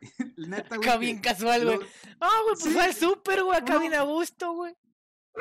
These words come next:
Speaker 1: uno bien tranqui, güey, paseando con la familia y de repente empiezan a balacear a un pendejo, güey. Y es como de verga, son disparos. Sí, güey, vete a la verga, güey, no mames. O sea, no es lo mismo, obviamente, un disparo de sonido J P G que pegan los pinches videojuegos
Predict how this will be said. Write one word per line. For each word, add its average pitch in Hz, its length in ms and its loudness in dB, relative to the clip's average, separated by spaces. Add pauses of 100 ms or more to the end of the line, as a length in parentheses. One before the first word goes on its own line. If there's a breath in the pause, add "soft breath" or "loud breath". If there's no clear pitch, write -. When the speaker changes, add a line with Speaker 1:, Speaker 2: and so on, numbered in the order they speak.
(120)
Speaker 1:
uno 226 180 -2
bien 269 220 -6
tranqui, 453 320 4
güey, 302 200 -2
paseando 202 420 -8
con 233 120 -8
la 220 100 -6
familia 240 380 -8
y - 20 -8
de 208 80 -6
repente 190 360 -12
empiezan 208 300 -10
a 220 40 -8
balacear 190 400 -10
a 226 40 -8
un 220 120 -10
pendejo, 233 420 -12
güey. 269 160 -14 (600)
Y - 60 -20
es - 80 -20
como 170 240 -12
de 123 160 -8
verga, 147 400 -14 (140)
son 147 180 -16
disparos. 185 480 -14
Sí, 208 120 -8
güey, 359 180 -8 (200)
vete 233 200 -20 (120)
a 262 40 -16
la 285 80 -10
verga, 285 140 -8
güey, 311 180 -4
no 208 100 -12
mames. 214 320 -8
O 135 60 -16
sea, 156 120 -10
no 147 120 -10
es 160 80 -14
lo 202 100 -10
mismo, 175 540 -12
obviamente, 143 440 -12
un 131 120 -12
disparo 135 540 -14 (600)
de 110 680 -14 (180)
sonido 135 560 -8
J 135 360 -18
P 139 160 -14
G 156 180 -14
que 139 100 -16
pegan 143 340 -10
los 135 120 -12
pinches 143 300 -14
videojuegos 156 520 -12